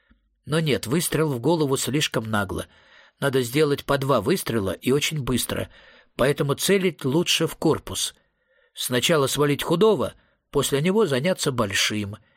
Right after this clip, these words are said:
Эта мишень полегче будет. Если даже не убьёт с первого выстрела, подстрелит наверняка. Он ждал. Ждал, когда они отойдут от машины,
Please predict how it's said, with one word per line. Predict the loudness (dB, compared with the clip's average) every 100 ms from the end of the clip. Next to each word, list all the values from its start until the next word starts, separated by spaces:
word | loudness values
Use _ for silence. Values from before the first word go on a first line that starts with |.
| _ _ _
Эта | -2 0 0
мишень | 0 0 0
полегче | -2 0 -2 -2 -4
будет. | -2 -4 -4 -6 -16 _ _ _ _ _
Если | -2 0 2 0
даже | 0 0 0
не | 0
убьёт | 0 0 -2
с | -2
первого | 0 2 4 4
выстрела, | 2 0 -2 0 0
подстрелит | -2 -4 -4 0 0 0 -4 -2
наверняка. | 0 0 0 -4 -2 -6 -6 _ _ _ _ _ _ _
Он | 2 2 0
ждал. | -2 2 2 0 -6 _ _ _ _ _ -4
Ждал, | 0 4 4
когда | 2 0 2 2
они | 4
отойдут | 2 2 2 2 0
от | 0
машины, | 0 2 2 2 -2